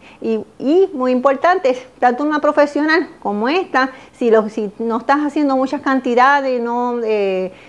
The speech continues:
eh, ¿verdad? Pues es mejor utilizar, pues, este tipo de báscula, porque ambas, pues, hacen lo mismo. Es como las batidoras, <laughs> que esta es la batidora profesional y esta es la batidora de mano. Ambas son para batir, claro. Pues una, pues, tiene, eh, por ejemplo,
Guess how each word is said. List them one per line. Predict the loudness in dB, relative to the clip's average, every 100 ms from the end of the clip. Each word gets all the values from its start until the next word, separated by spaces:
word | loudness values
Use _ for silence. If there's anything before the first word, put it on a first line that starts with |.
| -8
eh, | -4 -2
¿verdad? | 0 2 2 2
Pues | 0 0
es | 0
mejor | 0 0 -2
utilizar, | -2 -4 0 0 0
pues, | -2 -4
este | -4 -2 0 -2
tipo | -2 -4 -2 -2 -4 -8
de | 2
báscula, | 2 2 0
porque | 2 0 2
ambas, | 2 2 0 -2 -4 -6
pues, | -6 -6 -6
hacen | -8 -8
lo | -4
mismo. | -2 0 0 -2
Es | -2
como | -4 -2 0
las | 2
batidoras, | 2 0 -2 0 2 0 -2 -6
<laughs> | -8 -6
que | -6
esta | -4 -2
es |
la | 0
batidora | 0 0 0 0
profesional | -2 -6 -4 -2 0 -2 -10 -18 0
y | 0
esta | 2 -2 -2
es | 0
la |
batidora | 0 0 0 2 2 2
de | -2
mano. | -2 -2 -2 -4 -6 -18 -4
Ambas | 0 2 0 -2
son | -2 -2
para | 2 2 4
batir, | 2 0 -2 0
claro. | 2 2 2 -2 -10 _ 0
Pues | 0 0
una, | -2 -4 -4
pues, | -6 -2
tiene, | -4 -2 -4 -8 -4
eh, | -4 -2
por | -2 -2
ejemplo, | -2 -2 -4